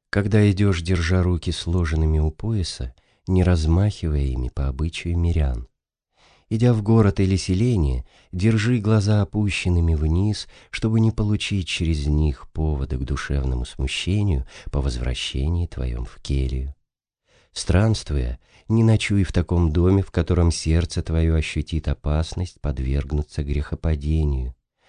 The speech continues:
Если услышишь, что в том доме на трапезе с тобой будет присутствовать женщина,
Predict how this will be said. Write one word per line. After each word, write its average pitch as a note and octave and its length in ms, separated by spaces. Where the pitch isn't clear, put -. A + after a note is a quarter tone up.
Если G#2 440
услышишь, A2 720
что - 240
в - 80
том F2+ 260
доме E2 320
на D#2 140
трапезе D2+ 580
с - 80
тобой D#2 320
будет D#2 380
присутствовать D#2 800
женщина, D2 800